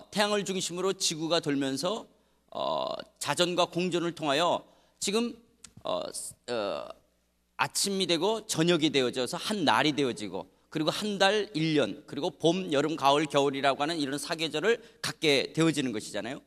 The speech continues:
그러니까 지금 태양이 뜨고 태양이 진다라는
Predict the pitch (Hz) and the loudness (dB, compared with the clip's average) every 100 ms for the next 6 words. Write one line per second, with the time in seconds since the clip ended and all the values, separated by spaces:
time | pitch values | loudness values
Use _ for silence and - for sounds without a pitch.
0 | _ _ _ 226 226 196 214 - - _ | _ _ _ -6 2 4 4 0 -20 _
1 | _ - 208 247 247 - - _ _ _ | _ -6 -2 -2 -2 -6 -20 _ _ _
2 | - 240 233 254 247 - 233 240 240 220 | 0 4 4 2 -2 -6 -2 0 0 -2
3 | 214 214 208 185 175 170 170 208 214 | -2 -4 -4 -4 0 2 0 -2 -6